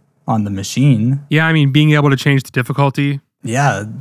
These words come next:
Speaker 1: I can't really see too many differences between the two. So that's a weird, weird review.
Speaker 2: Well, we'll obviously get into this when we talk about it too, but Ridge Racer is another game like that where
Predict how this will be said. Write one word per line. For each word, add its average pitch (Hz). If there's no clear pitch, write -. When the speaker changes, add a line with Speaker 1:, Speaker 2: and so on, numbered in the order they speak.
Speaker 1:
I 123
can't 156
really 127
see 120
too -
many 110
differences 113
between 113
the 107
two. 101
So -
that's 123
a 151
weird, 117
weird 104
review. 95
Speaker 2:
Well, 170
we'll 226
obviously 214
get 160
into 160
this 143
when 143
we 131
talk 143
about 123
it 120
too, 165
but 120
Ridge 151
Racer 135
is 123
another 135
game 123
like 139
that 117
where 123